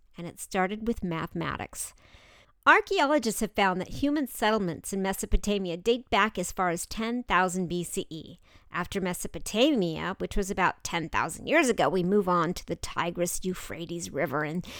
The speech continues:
three thousand B C E. This is where nomadic tribes began to migrate towards southern Mesopotamia.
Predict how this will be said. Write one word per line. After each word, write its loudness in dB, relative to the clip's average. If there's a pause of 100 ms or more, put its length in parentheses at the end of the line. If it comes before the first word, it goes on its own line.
(180)
three 2
thousand 2
B -2
C -2
E. -6 (480)
This -4
is -2
where 6
nomadic 2
tribes 6
began 0
to -6
migrate 0
towards 0
southern 4
Mesopotamia. -10